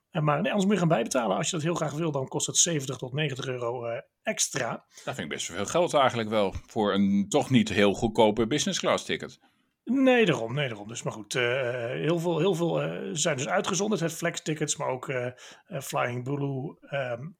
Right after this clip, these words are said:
Speaker 1: eh, eh, Silver, Gold, Platinum deelnemers en corporate klanten. Exclusief dan weer de Bluebis, die kunnen dus nog steeds gratis een business class stoel, eh, kiezen. Eh,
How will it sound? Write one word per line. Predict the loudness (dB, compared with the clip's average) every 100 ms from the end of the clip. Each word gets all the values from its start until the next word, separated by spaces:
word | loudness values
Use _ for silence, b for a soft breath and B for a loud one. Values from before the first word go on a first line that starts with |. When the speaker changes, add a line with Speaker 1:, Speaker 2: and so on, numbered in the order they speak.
| _
Speaker 1:
eh, | -10 -10 -10 -10
eh, | -10 -8
Silver, | -4 -2 -2 -4 -4
Gold, | -4 -4 -4
Platinum | -4 -2 -4
deelnemers | -4 -4 -4 -4 -6
en | -6
corporate | -8 -8 -8 -8
klanten. | -4 -2 -4 -6 B B B B _
Exclusief | -4 -2 -2 -2
dan | -2 -2
weer | -2
de |
Bluebis, | 0 2 2 0
die | -2
kunnen | -6 -6 -8
dus | -10 -6
nog | -6
steeds | -4 -2
gratis | 2 2 2 -2
een |
business | 0 -2 -2
class | -2
stoel, | -2 -4 -2 -2
eh, | -2 -2 -2 -6
kiezen. | -8 -6 -6 -8 B B B B -6
Eh, | 0 2 0 -2